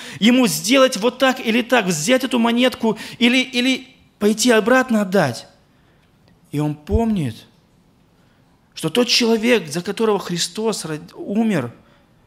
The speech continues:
родился, умер и воскрес, он не должен так жить. Это его принцип жизни. Рожденный от Бога не грешит, но хранит себя, и лукавый не прикасается к нему.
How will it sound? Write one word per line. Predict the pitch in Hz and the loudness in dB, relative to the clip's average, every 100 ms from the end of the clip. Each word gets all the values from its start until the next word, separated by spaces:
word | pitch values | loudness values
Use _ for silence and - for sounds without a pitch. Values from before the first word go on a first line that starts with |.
| - | -6
родился, | 151 131 202 233 190 147 - | -4 -2 -2 -2 -2 -6 -6
умер | 214 220 208 131 113 _ _ _ _ _ _ _ - | -2 0 0 -4 -8 _ _ _ _ _ _ _ -4
и | |
воскрес, | 165 139 - - 208 190 - _ | -2 -2 -6 -6 -6 -6 -10 _
он | - 139 | -10 -6
не | 143 | -6
должен | 170 220 214 | -4 -4 -4
так | 180 139 | -6 -8
жить. | 127 110 _ _ _ _ _ _ _ - | -8 -10 _ _ _ _ _ _ _ -12
Это | 151 | -2
его | 226 | -2
принцип | 226 254 247 - 170 | 0 2 2 0 -2
жизни. | 156 160 247 254 185 156 104 - - - | -2 -2 0 0 0 0 -2 -10 -20 -4
Рожденный | 190 214 190 262 240 | 0 0 2 2 4
от | 220 | 2
Бога | 226 226 | 0 2
не | 208 220 | 0 0
грешит, | 208 247 - - - | 0 -2 -2 -10 -4
но | - 254 | 4 4
хранит | - 202 185 226 269 | 4 2 4 4 4
себя, | 269 240 233 | 2 0 0
и | 233 226 | 2 2
лукавый | 220 220 247 226 | 2 2 2 2
не | 170 180 254 | 2 2 2
прикасается | 247 233 226 202 214 180 165 | 2 0 0 -2 0 -2 -2
к | - | -8
нему. | 175 170 123 | -8 -6 -8